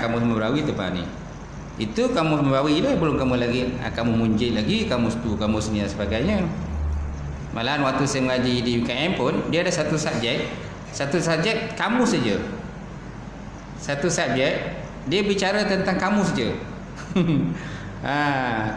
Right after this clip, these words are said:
kamus saja. Pelbagai jenis kamus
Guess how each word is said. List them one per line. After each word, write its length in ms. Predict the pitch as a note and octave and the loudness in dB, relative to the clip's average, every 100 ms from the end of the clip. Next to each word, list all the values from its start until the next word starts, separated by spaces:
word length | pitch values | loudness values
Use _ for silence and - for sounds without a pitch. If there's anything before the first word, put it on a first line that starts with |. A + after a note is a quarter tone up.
| - | -4
kamus 640 | - G#3+ G#3 G#3 A3+ A3 F#3+ | -2 0 2 4 4 4 4
saja. 240 | E3 C#3+ G#2 - - - - - - - - | 4 2 2 0 -6 -8 -10 -10 -10 -8 -2
Pelbagai 560 | D#3 F3 G3+ G#3+ G#3 | 0 2 2 2 2
jenis 160 | G3+ - | 2 2
kamus 400 | G3 G3+ - | 2 2 2